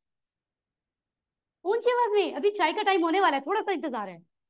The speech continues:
ओके, मुमिनन and मुमिनिन, that's right। ओके, ये देखिए कुछ ex-, हम इनको स्टडी कर लेते हैं ताकि हमें याद हो जाए। जल्दी जल्दी बताइएगा, मुस्लिमुन की जमा मुमिनुन,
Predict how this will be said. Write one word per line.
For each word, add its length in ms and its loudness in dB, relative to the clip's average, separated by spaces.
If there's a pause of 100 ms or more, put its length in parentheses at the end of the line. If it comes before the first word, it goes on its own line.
(760)
ओके, 240 0
मुमिनन 480 4
and 140 2
मुमिनिन, 420 0 (1800)
that's 240 -10
right। 320 -12 (360)
ओके, 340 -2 (460)
ये 80 0
देखिए 180 2
कुछ 160 -2
ex-, 400 -4
हम 200 -2
इनको 520 -2
स्टडी 260 -2
कर 100 2
लेते 180 -2
हैं 60 -2
ताकि 180 -2
हमें 120 0
याद 240 -2
हो 40 -6
जाए। 200 -12 (300)
जल्दी 240 4
जल्दी 220 4
बताइएगा, 460 2 (320)
मुस्लिमुन 460 4
की 100 2
जमा 300 4 (1500)
मुमिनुन, 520 4